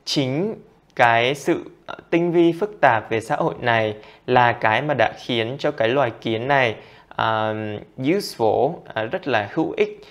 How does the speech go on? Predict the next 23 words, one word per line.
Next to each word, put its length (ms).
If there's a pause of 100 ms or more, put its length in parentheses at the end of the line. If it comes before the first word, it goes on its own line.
(180)
cho 120
cái 180
việc 440
nghiên 380
cứu 400
về 280
cái 200
sự 240
lão 400
hóa 280
ở 200
con 220
người. 280 (760)
Bà 340
Girardo 440
nói 160
như 100
thế. 300 (580)
Bây 180
giờ 400 (360)
ở, 360 (560)
ờ, 480 (140)
now 320